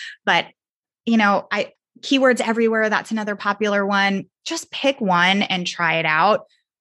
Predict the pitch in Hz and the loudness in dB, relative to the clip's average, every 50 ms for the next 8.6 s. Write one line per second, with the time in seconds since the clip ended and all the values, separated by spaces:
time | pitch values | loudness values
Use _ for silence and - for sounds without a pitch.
0 | _ _ - 185 165 - - - 214 247 277 277 - - 339 294 233 196 190 185 | _ _ -4 -4 -2 -2 -4 -4 -4 -4 -4 -4 -4 -2 0 2 2 2 2 0
1 | 180 185 170 - - 165 160 160 175 170 180 180 196 190 175 175 185 175 190 185 | 0 -4 -6 -6 -6 -6 -4 0 2 2 2 2 2 0 0 0 -2 0 -2 -2
2 | - 202 185 185 196 185 185 185 - - - - - _ - 175 165 160 160 160 | -2 -4 -2 0 2 2 2 0 -2 -6 -14 -20 -10 _ -2 0 0 0 0 -2
3 | 156 - 156 156 - 220 254 330 233 - 160 160 170 180 185 180 - 143 170 160 | -4 -8 -8 -2 0 2 2 2 0 -2 -6 -6 -4 -4 -2 -2 -2 -2 -4 -4
4 | 156 175 160 165 160 170 180 - 208 196 196 190 190 185 - - - 185 - 190 | -4 -4 -4 -2 -2 -2 0 0 0 2 2 2 0 -2 -2 -4 -4 -4 -2 -2
5 | 165 170 165 185 208 - - 240 240 247 220 - 214 185 175 160 160 156 - - | -2 0 0 0 -2 -2 0 0 2 2 2 2 2 2 2 2 0 -4 -10 -18
6 | _ _ _ _ _ _ _ _ _ _ _ - - 214 214 214 185 - - - | _ _ _ _ _ _ _ _ _ _ _ -8 -4 -2 -2 -2 -4 -8 -12 -8
7 | - 180 170 160 165 185 180 - - - 170 - 165 - 180 165 165 160 147 160 | -4 -4 -2 0 0 0 0 -2 -4 -4 -4 -4 -2 -2 -2 -2 -2 -4 -6 -6
8 | 160 - - 160 156 151 156 170 196 240 269 277 | -6 -2 -2 0 0 2 2 2 2 2 2 0